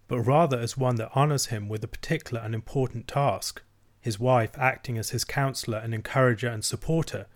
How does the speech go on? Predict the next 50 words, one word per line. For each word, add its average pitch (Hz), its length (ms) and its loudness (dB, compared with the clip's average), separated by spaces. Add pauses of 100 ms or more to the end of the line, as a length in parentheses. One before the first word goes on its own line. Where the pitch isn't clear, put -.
(140)
not 120 240 2
his 113 160 -2
constant 117 480 -4
critic. - 520 -4 (400)
For - 140 -4
his 160 180 4
part, 107 400 -2
he 131 120 -2
is 120 100 0
called 127 320 0
to 120 80 -4
love 127 300 2
his 123 200 -4
wife, 143 460 -2 (260)
especially 156 540 0
seen 107 320 0
in 117 140 0
not 135 220 -2
being 131 180 2
harsh 156 440 2
with 110 180 -2
her. 104 180 -8 (420)
He 120 140 -2
has 120 200 2
to - 80 -12
be 127 140 0
gentle, 123 560 2
kind, 123 520 0
meek, 135 380 0
forgiving, 127 680 0 (280)
and 123 140 -2
forbearing 131 560 2
with 104 140 -6
his 110 180 -8
wife. 101 300 -8 (500)
His 135 160 0
position 131 520 2
in 110 120 -2
the 107 80 -6
family 120 400 0
is 104 140 -4
not 139 340 0
one 120 220 0
that - 140 -10
is 110 120 -6
given 117 280 -2
to 120 140 -6
him 107 140 -4
for - 160 -6
self-aggrandizement, 113 1080 0